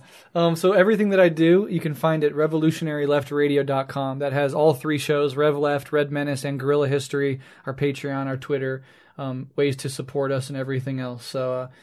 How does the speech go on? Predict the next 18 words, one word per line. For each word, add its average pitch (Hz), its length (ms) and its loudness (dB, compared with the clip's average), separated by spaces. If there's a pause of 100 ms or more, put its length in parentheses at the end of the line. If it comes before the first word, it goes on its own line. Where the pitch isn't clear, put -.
(140)
if 135 100 -10
you're 139 100 -2
at 139 80 0
all 147 160 4
interested 143 460 -2
in, 135 100 -4
in 135 200 -8
pursuing 139 420 -4
that, 135 260 -2
definitely 135 560 -6 (260)
check 151 220 -4
that 143 140 0
out. 143 160 2
And 160 80 -4
as 190 240 0
for 185 180 2
upcoming 180 420 2
stuff, 185 480 0